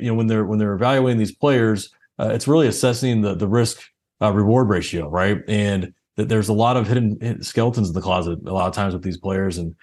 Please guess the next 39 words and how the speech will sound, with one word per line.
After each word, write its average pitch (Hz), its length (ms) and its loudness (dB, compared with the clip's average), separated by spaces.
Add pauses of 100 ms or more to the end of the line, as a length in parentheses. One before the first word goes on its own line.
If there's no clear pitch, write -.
(160)
the - 80 -10
player, 120 320 2
or 107 200 2
the 101 180 2
teams 131 300 2
need 131 120 4
to, 120 120 4
need 120 140 2
to 113 60 0
figure 123 160 2
out 123 40 4
what 110 60 0
they're 113 100 0
signing 123 260 0
up 120 80 -8
for. 95 160 0
And 87 100 -4
so, 107 260 0 (280)
um, 98 480 0 (240)
I, 117 300 -4
I - 20 0
don't 120 340 0
think 127 120 2
there's 117 160 2
gonna 113 160 4
be 98 80 0
that 120 200 2
much 120 240 0
different 110 400 2
of 92 100 -4
a 92 40 -2
process 107 640 -2
for 113 180 -2
these 101 160 0
teams 110 480 0 (240)
with 107 180 0
Brandon. 107 420 4
It's 98 120 0
just, 104 320 0